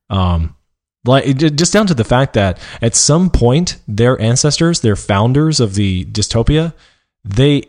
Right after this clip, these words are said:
had to make the decision to, you know, euthanize, uh, and when in so doing,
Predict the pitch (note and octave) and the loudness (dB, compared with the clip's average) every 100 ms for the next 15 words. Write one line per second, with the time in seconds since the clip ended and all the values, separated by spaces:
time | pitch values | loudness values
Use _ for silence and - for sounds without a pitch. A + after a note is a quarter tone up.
0 | - - E3+ D#3 B2 B2+ - G2 G2+ F3 | -8 -2 0 0 0 0 -2 -2 0 2
1 | D3 G2 F2 - - _ - - B2 A#2+ | 4 2 0 -4 -14 _ -10 0 4 4
2 | A#2 A2 A2+ G2 - A#2 C3 G#2+ F#2 F2 | 2 2 2 2 0 2 2 2 2 2
3 | G2 - _ _ A2+ A2 F#2+ A2 A2 G2+ | 0 -4 _ _ -2 0 0 -4 -4 -4
4 | B2 C3+ A#2+ A2+ C3 - A#2+ A#2 A#2 F3 | 0 2 2 2 0 0 0 0 2 2
5 | F#2+ F2 | 2 -2